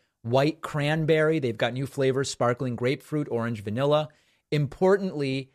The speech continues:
it just gives your hand something to do. It's a device that feels good in your hand or in your pocket. You can take it anywhere.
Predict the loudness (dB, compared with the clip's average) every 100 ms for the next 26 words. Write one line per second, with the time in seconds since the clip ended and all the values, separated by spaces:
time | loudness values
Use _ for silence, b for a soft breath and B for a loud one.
0 | _ -2 0 0 0 0 2 2 2 0
1 | -2 -4 -4 -4 -2 -2 -2 -2 -2 2
2 | 2 2 -2 -4 -2 0 2 0 -2 -2
3 | -4 -4 -2 -2 -2 -2 -4 -4 -6 0
4 | 0 0 -6 -6 -10 -8 -8 -4 -2 -2
5 | 0 0 0